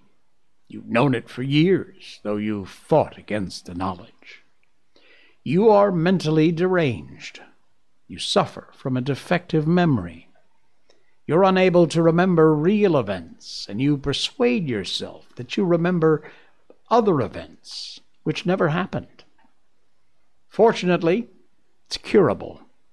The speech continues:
You've never cured yourself of it,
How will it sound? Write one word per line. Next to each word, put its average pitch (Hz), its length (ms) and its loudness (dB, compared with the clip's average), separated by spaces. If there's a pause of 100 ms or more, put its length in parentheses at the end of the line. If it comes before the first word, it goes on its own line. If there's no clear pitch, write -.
(840)
You've 104 280 -6
never 127 280 0
cured 151 460 2
yourself 147 600 2
of 98 200 -8
it, - 120 -18